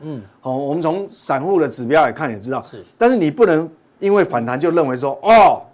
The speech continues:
Speaker 2: 触底了。
Speaker 1: 嗯哼。
Speaker 2: 哎，看起来好像还没有，
Speaker 1: 所以现在就定位只是反弹，还没有这一个，
Speaker 2: 还是反弹波。
Speaker 1: 没有筑底，好不好？
Speaker 2: 哦，我没有模糊哦，
Speaker 1: 嗯。
Speaker 2: 这个没有很模糊空间的，这是很肯定的。
Speaker 1: 但你也不要误会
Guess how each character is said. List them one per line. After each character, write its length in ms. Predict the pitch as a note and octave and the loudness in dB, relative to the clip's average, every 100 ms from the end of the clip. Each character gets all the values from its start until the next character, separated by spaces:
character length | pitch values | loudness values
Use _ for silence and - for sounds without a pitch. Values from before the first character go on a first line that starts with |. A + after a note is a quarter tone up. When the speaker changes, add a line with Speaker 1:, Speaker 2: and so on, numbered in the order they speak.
| _ _ _ _ _ | _ _ _ _ _
Speaker 2:
触 240 | - A#3+ | 0 0
底 220 | - C#3+ | 2 0
了。 260 | D3 D3 A#2 | 2 2 2
Speaker 1:
嗯 120 | C#3+ | -8
哼。 220 | D3+ D#3 D3+ - | -10 -12 -14 -12
Speaker 2:
哎， 180 | D3 F#3+ _ _ _ _ _ | -12 -12 _ _ _ _ _
看 160 | - D3+ | -6 -4
起 60 | |
来 80 | A#2 | -6
好 100 | G2+ | -8
像 220 | A#2 C#3+ A#2+ - - F#2+ _ _ _ _ | -4 -4 -4 -14 -20 -20 _ _ _ _
还 160 | - | -10
没 120 | A#2 B2+ | -6 -6
有， 240 | A2 F#2+ | -6 -10
Speaker 1:
所 140 | F2+ C#3+ | -10 0
以 20 | |
现 80 | A3 | 2
在 80 | |
就 140 | G#3+ G#3+ | 4 2
定 180 | A3+ G#3+ | 2 0
位 140 | G3+ | 0
只 160 | D#3 D3 | -2 -4
是 160 | A3 | -4
反 200 | - C3+ | 0 -2
弹， 300 | C3 A#2 A#2 - | 0 -4 -6 -14
还 220 | - D3+ | -6 -4
没 160 | F3+ F3+ | -2 0
有 260 | F#3 C#3 A#2+ | 0 -2 -4
这 300 | - D#3 D3+ | -4 -2 -2
一 40 | |
个， 20 | C#3+ | -2
Speaker 2:
还 60 | |
是 140 | D#3 - | 0 2
反 180 | C#3 | 0
弹 200 | A#2+ B2+ C3+ | -2 -6 -2
波。 240 | C#3 C3+ | 0 2
Speaker 1:
没 60 | E3 | 0
有 100 | F3+ | -2
筑 220 | C#3+ D3 | -2 -4
底， 200 | E3+ A2 - _ | -4 -6 -12 _
好 80 | |
不 60 | C3+ | 2
好？ 120 | E3+ | 4
Speaker 2:
哦， 40 | E3 | 6
我 140 | E3 | 6
没 100 | A#3 | 6
有 140 | C4 | 4
模 260 | F3+ F3+ G#3 | 4 4 4
糊 120 | G3 | 6
哦， 340 | F#3+ F#3 F#3+ C#3 | 6 6 2 0
Speaker 1:
嗯。 60 | |
Speaker 2:
这 100 | F3 | 2
个 60 | B3 | 4
没 100 | G#3 | 6
有 140 | A#3+ | 6
很 180 | E3+ C3+ | 4 0
模 180 | D3 C#3+ | -4 0
糊 140 | E3 | 0
空 160 | E3 F3+ | 0 0
间 140 | F3 | 0
的， 40 | D#3+ | 0
这 140 | G3 | 0
是 80 | G3+ | 0
很 160 | D#3 G3 | -4 -6
肯 240 | C3 A2+ | -8 -4
定 100 | D#4 | -2
的。 40 | |
Speaker 1:
但 140 | B3+ A#3+ | 0 0
你 100 | A3 | 0
也 80 | F3 | 0
不 80 | |
要 100 | F#3 | 2
误 60 | G3 | 4
会 200 | G3+ F3+ | 2 0